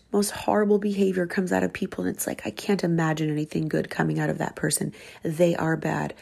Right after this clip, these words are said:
I'm here to tell you, no, they are not. Now, sometimes they've chosen to behave in such a way that you cannot see the goodness in the light, and you gotta stay out of their zone. But most of us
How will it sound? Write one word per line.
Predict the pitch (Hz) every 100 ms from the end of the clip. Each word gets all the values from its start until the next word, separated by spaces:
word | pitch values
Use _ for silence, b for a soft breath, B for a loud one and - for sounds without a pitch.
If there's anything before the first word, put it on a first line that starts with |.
| B B 156
I'm |
here | 151 160
to | -
tell | - -
you, | 156
no, | 147 160 170
they | - - 170
are | 180
not. | 180 202 196 - - - _ B B B B -
Now, |
sometimes | 165 214 220 214 208 202 B B -
they've | 147 170 185 -
chosen | - 214 240 - 67 180 170
to | 170
behave | 156 151 202 196
in | 165
such | 175 -
a | 151
way | 143 143
that | 139 - B -
you | 175
cannot | - 196 185 170 -
see | -
the | 151
goodness | 147 156 156 -
in | -
the | 151
light, | 156 156 - B B -
and | 240
you | 269
gotta | 302 311
stay | - - 240 233
out | - 190 208
of | 196
their | 175 170
zone. | 165 185 190 - - B B B B B -
But | 196 - - b b _ -
most | 214 208 -
of | -
us | 156